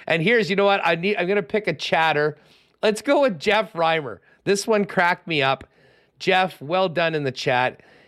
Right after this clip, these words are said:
"Curious if everyone is back on the Jets bandwagon that had jumped off in February." And as Michael Remis responded, "More." So, Jeff,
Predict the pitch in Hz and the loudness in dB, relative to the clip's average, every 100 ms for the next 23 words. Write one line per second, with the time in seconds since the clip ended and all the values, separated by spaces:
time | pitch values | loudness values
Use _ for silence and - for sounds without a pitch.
0 | _ _ - - 214 226 226 214 185 151 | _ _ -8 0 2 4 2 0 -2 -2
1 | 175 180 190 175 175 - 151 117 - 165 | 0 2 0 2 0 0 -4 -4 -2 0
2 | 190 - 180 170 139 170 165 - 160 165 | 0 -2 -4 -4 -2 -2 -4 -2 0 0
3 | 165 147 139 135 139 131 123 143 117 147 | 0 0 0 2 0 -2 -2 -2 -2 -2
4 | 147 - - 135 135 139 123 135 123 117 | -2 -2 0 0 -2 -8 -6 -4 -2 -4
5 | 104 98 90 95 - 117 110 127 139 135 | -4 -2 -4 -6 -8 -8 -6 -6 -4 -4
6 | 123 123 120 - 110 - 117 110 98 95 | -4 -4 -8 -10 -12 -4 -2 -2 -4 -6
7 | - _ _ _ - 127 180 208 190 123 | -10 _ _ _ -10 -2 2 2 2 -2
8 | - _ _ _ _ - - 156 139 - | -8 _ _ _ _ -10 -2 0 0 0
9 | 196 202 - | 2 2 -4